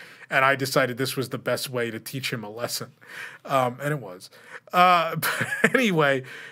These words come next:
we started this maintenance list, and it, it got printed out, and it ended up in all these offices, and they,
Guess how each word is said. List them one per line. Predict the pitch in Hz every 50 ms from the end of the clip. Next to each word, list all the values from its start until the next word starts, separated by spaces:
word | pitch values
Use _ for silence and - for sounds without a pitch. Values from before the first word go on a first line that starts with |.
| - _ _
we | - 143
started | 143 131 - - 156 147 151 160 160 147
this | 139 151 135 - 139
maintenance | 135 143 160 185 170 147 120 120 - -
list, | 120 113 107 - 113
and | 117 117
it, | 117 113 117 _ - -
it | -
got | - - 98 98 _
printed | - - 117 113 113 - 120 107
out, | 107 107 110 107
and | 107 98 98
it | 98 101 104
ended | 107 110 107
up | 104 101 -
in | 101 104 98 101
all | - 107 107 110
these | 110 120 117 - 107
offices, | 95 92 - - - 107 - - 120 107 104 101 107
and | 101 98
they, | 98